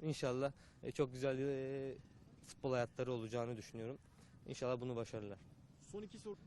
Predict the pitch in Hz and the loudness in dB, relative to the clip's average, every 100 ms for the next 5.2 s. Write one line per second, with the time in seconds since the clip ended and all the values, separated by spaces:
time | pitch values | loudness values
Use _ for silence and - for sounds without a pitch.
0 | - - 139 110 120 147 160 151 156 135 | -18 -10 -2 0 0 0 0 0 -2 0
1 | 139 - 135 151 139 131 147 135 139 127 | 0 -2 -2 0 2 2 0 -2 -6 -6
2 | 135 - 135 127 135 135 - 113 117 135 | -6 -6 -8 -2 0 0 -6 -6 0 4
3 | 135 135 113 107 117 123 147 - - 110 | 6 4 2 0 0 0 -2 -8 -8 -4
4 | 110 117 123 127 127 131 123 127 127 135 | -4 0 2 4 4 4 2 2 2 2
5 | 143 | 2